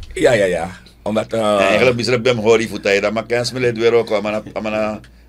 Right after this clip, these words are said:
Speaker 2: maar een spokesman voor school.
Speaker 1: We begrijpen. Maar, maar Ken Smith op een goede baan, persoonlijk ook toe. Maar in feite kan je Johan trap, omdat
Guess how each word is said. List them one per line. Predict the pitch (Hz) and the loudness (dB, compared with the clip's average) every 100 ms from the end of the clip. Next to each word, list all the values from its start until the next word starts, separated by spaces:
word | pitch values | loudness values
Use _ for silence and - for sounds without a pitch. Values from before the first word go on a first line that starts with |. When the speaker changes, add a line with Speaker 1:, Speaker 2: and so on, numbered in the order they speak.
| 110 | -4
Speaker 2:
maar | 123 | -2
een | 123 | -2
spokesman | - 147 156 107 95 | 0 -2 -2 -4 -6
voor | 85 | -6
school. | - 80 78 | -10 -6 -2
Speaker 1:
We | 123 | 0
begrijpen. | 127 117 110 110 107 87 73 - - - - | 2 4 4 2 -2 -4 -10 -18 -20 -20 -8
Maar, | 98 107 | -2 0
maar | 110 110 | 0 -2
Ken | 110 107 | -2 -4
Smith | 104 101 | -2 -4
op | 98 90 | -4 -8
een | 95 | -8
goede | 101 101 | -6 -4
baan, | 92 98 90 | -4 -8 -8
persoonlijk | 104 - 95 95 113 107 | -10 -6 -4 -2 -4 -6
ook | 107 - | -8 -6
toe. | 117 123 - _ _ _ - | -8 -8 -14 _ _ _ -18
Maar | - 101 95 95 90 82 - - - - - - | -4 0 2 0 -2 -6 -12 -20 -20 -20 -20 -10
in | 113 117 | -4 -2
feite | 110 107 | 0 -2
kan | 110 110 | -2 0
je | 101 | 0
Johan | 98 98 90 87 | 2 0 -2 -6
trap, | - 87 | -6 -6
omdat | - 107 | -4 -6